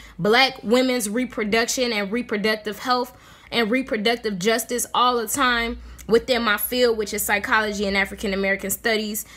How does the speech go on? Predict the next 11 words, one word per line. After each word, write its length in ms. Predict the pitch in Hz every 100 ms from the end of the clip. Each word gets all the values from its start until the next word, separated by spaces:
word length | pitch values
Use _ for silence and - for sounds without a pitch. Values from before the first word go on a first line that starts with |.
| -
I 320 | - 208 208 208
also 280 | 254 247
study 340 | 233 240 226 214
kind 240 | 254 233
of 100 | 202
women's 300 | 220 233 226
studies 340 | - 240 226 220
a 60 |
little 260 | 233 226 226
bit, 400 | 214 226 208 - - - -
um, 340 | 226 220 208